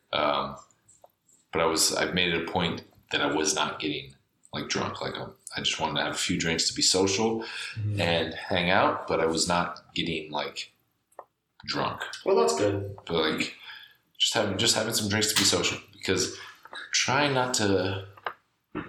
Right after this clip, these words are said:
Speaker 1: trying to cut back on the, the partying, because I've been doing a lot of partying the last, like,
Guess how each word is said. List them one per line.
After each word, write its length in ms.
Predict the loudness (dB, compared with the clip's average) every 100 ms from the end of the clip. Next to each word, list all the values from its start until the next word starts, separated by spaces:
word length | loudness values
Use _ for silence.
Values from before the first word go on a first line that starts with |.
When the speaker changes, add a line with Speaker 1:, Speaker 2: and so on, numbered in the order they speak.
| -4
Speaker 1:
trying 180 | 0 2
to 60 |
cut 140 | 2 4
back 240 | 2 2
on 100 | -2
the, 380 | 0 0 -2 -6 -8
the 100 | -6
partying, 640 | 0 0 0 -2 -6 -10 -20 _ _ -20 _ _ _ -20 -20 _
because 220 | 0 4 4
I've 100 | 4
been 120 | 4
doing 180 | 4 6
a 40 |
lot 140 | 4 4
of 60 | 2
partying 220 | 0 2
the 80 | 2
last, 320 | 2 2 -2
like, 160 | -4